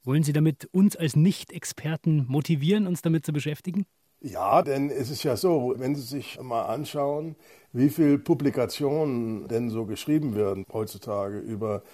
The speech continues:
Speaker 2: das generelle Thema schwarze Löcher,
Speaker 1: Mhm.
Speaker 2: und dann werden Sie zu Ihrem Erstaunen feststellen, dass das auf einer Exponentialkurve sitzt, seit neunzehnhundert,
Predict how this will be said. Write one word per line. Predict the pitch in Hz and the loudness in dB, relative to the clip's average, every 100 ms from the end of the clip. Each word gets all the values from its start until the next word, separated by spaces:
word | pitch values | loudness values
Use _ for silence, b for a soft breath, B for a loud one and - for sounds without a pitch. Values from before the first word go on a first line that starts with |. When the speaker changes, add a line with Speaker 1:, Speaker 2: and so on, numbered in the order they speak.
| B B | B B
Speaker 2:
das | 117 - | -10 -6
generelle | 131 113 120 120 120 | -2 0 2 2 0
Thema | - 127 120 110 107 101 | -2 -2 2 2 2 0
schwarze | - 117 113 120 | 0 -2 -2 -4
Löcher, | 107 120 135 117 | -4 -4 -4 -2
Speaker 1:
Mhm. | 117 | 0
Speaker 2:
und | 95 107 123 | 0 -2 -4
dann | 113 | -2
werden | 110 127 | -2 -2
Sie | 123 | -4
zu | - 127 | -8 -8
Ihrem | 120 113 | -6 -8
Erstaunen | 110 - 107 131 131 120 107 b b _ | -10 -10 -8 -6 -6 -6 -10 b b _
feststellen, | 123 113 - 120 123 | -10 -8 -6 -4 -4
dass | 107 - - | -4 -4 -4
das | 110 - | -4 -4
auf | - 117 | -6 -6
einer | - 113 107 104 B B - | -6 -4 -4 -6 B B -10
Exponentialkurve | 113 - 113 117 123 120 117 139 104 98 | -8 -4 -4 -2 0 0 0 -2 -2 -6
sitzt, | 98 98 - - | -8 -10 -10 -4
seit | 113 113 135 - | 0 0 -2 -8
neunzehnhundert, | 107 117 120 - 107 110 110 101 | -6 -6 -6 -10 -8 -6 -4 -6